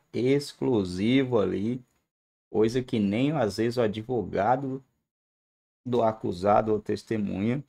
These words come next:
tem, ela consegue. Por quê?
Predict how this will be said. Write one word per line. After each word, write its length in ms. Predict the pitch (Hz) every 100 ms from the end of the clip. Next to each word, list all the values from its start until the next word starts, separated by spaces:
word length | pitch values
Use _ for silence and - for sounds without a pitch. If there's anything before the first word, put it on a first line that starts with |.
| _ _ _ _ _ _ _ _ _ _ _ _ _ -
tem, 420 | 92 95 117 135 _
ela 360 | 92 87 92 104
consegue. 880 | - 123 120 - - 92 95 92 160
Por 220 | - - -
quê? 280 | - 98